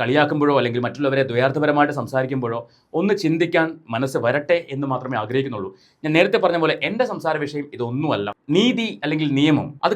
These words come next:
കാശുള്ളവനും അല്ലെങ്കിൽ സെലിബ്രിറ്റി സ്റ്റാറ്റസ് ഉള്ളവർക്കും മാത്രമുള്ളതാണോ എന്നതാണ് എൻ്റെ ചോദ്യം.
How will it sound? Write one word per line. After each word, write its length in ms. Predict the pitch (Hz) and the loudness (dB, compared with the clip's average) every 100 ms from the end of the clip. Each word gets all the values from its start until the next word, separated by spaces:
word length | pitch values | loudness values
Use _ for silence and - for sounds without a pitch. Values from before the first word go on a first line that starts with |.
| 180 | 2
കാശുള്ളവനും 800 | 160 202 196 175 165 156 101 - | 2 2 2 2 2 -2 -4 -4
അല്ലെങ്കിൽ 440 | 131 160 156 90 - | 0 0 0 -4 -8
സെലിബ്രിറ്റി 560 | - 156 175 190 196 196 | -2 0 2 4 6 4
സ്റ്റാറ്റസ് 340 | 185 147 147 147 | 4 2 0 -2
ഉള്ളവർക്കും 400 | 143 135 143 120 | -2 -2 -4 -4
മാത്രമുള്ളതാണോ 800 | 135 185 165 143 120 117 120 - - | -4 -2 0 2 2 0 -2 -6 -10
എന്നതാണ് 340 | 123 151 120 | -4 -2 -2
എൻ്റെ 160 | 117 110 104 | -2 -6 -8
ചോദ്യം. 280 | 101 95 | -8 -12